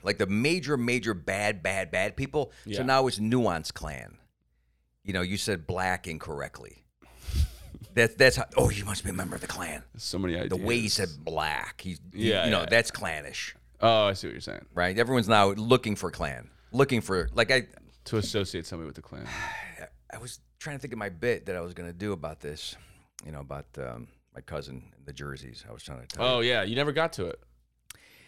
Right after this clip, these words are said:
Speaker 1: Yeah. It, the whole joke was he's not letting his children wear jerseys of black football players, right?
Speaker 2: Yeah.
Speaker 1: And then I tried to test that out on somebody, and they're like, "No, it's not gonna work." 'Cause my joke is, is he racist or is he just cheap?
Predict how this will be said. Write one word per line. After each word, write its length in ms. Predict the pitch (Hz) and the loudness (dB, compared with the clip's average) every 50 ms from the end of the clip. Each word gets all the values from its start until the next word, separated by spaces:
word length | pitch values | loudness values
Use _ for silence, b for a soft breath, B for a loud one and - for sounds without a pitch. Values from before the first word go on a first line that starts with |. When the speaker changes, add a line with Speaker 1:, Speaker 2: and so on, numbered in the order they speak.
| b b b | b b b
Speaker 1:
Yeah. 200 | - - - - - _ _ _ _ _ _ _ | -6 -6 -6 -8 -14 _ _ _ _ _ _ _
It, 180 | - 98 92 80 | -4 -4 0 2
the 120 | 101 107 | 4 6
whole 120 | 143 156 | 6 6
joke 240 | 113 113 127 113 - | 8 8 8 8 8
was 180 | - 92 87 - | 4 0 0 0
he's 200 | 87 92 87 90 | -4 -6 -6 2
not 260 | 98 101 101 101 73 | 4 4 4 4 2
letting 520 | 92 92 90 90 90 87 87 85 87 85 | -2 -6 -2 0 0 0 0 0 -2 -4
his 160 | 80 78 73 - | -4 -6 -10 -8
children 640 | - - - - 95 87 85 76 82 80 80 76 | -4 -2 2 2 2 2 2 -2 -6 -8 -8 -6
wear 320 | 76 82 80 78 78 78 76 | -4 -2 -2 -2 -2 -2 -4
jerseys 520 | 71 73 - 80 78 78 78 78 78 67 | -6 -6 -4 -2 -2 -2 -4 -6 -8 -10
of 140 | 69 67 69 | -12 -10 -8
black 300 | 76 73 71 67 - - | -6 -6 -6 -6 -8 -8
football 340 | - 80 71 - 64 60 - | -6 -6 -6 -6 -6 -10 -6
players, 460 | - - - 50 50 - - - - | -6 -6 -8 -8 -12 -14 -16 -12 -10
right? 180 | 71 71 78 - - _ _ _ _ _ | -8 -8 -8 -10 -12 _ _ _ _ _
Speaker 2:
Yeah. 220 | - 101 98 85 - - - - B B B B B _ | 0 2 2 2 0 -2 -8 -16 B B B B B _
Speaker 1:
And 120 | - 78 | -2 0
then 100 | 98 104 | 2 4
I 60 | 104 92 | 4 4
tried 180 | - 110 95 | 4 4 2
to 80 | 85 80 | 2 0
test 240 | - 101 87 78 - | 0 0 -2 0 0
that 140 | 85 80 | 0 0
out 140 | 78 78 76 | 0 0 0
on 60 | 71 | -2
somebody, 280 | - - 76 69 69 71 | -4 -6 -6 -6 -6 -6
and 80 | 69 67 | -6 -8
they're 40 | |
like, 200 | 64 67 - - | -10 -10 -12 -12
"No, 160 | - 95 92 87 | -12 -10 -10 -10
it's 140 | 85 - 85 | -10 -10 -10
not 80 | 82 | -8
gonna 80 | 80 87 | -8 -8
work." 80 | 85 82 | -8 -8
'Cause 140 | - 80 76 | -10 -12 -8
my 180 | 85 87 90 | -4 -2 -2
joke 240 | 87 85 98 90 80 | 0 2 0 2 2
is, 300 | 85 80 80 71 69 - b b b b b b b _ _ _ _ _ _ _ _ _ | 0 -2 -2 -2 -6 -12 b b b b b b b _ _ _ _ _ _ _ _ _
is 100 | 101 87 | -6 -4
he 100 | 87 85 | -4 -4
racist 520 | 76 71 101 135 160 - - 196 175 - - | 0 2 2 2 2 2 0 -2 -2 -2 -2
or 100 | 104 98 | -2 -2
is 60 | 95 | -2
he 100 | 87 87 | -2 -4
just 280 | 73 82 76 - - - | -4 -4 -6 -6 -6 -6
cheap? 480 | - - - - 107 - - - - | -4 -4 -2 -4 -6 -8 -8 -6 -6